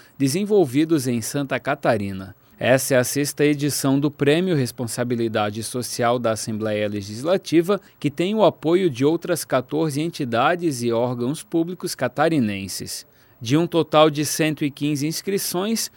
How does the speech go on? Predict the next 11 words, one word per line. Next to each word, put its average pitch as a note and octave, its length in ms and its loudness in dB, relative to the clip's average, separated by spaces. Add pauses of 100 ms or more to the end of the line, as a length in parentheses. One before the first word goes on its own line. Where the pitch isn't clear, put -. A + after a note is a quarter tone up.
(140)
noventa C#3 500 2
e E3+ 80 4
três E3+ 360 2
organizações D#3 880 -2
cumpriram D#3 720 2
os B2 100 0
requisitos D#3+ 800 -2
para C#3+ 260 2
obter D3 460 0
a C#3 80 2
certificação, D3 1040 -4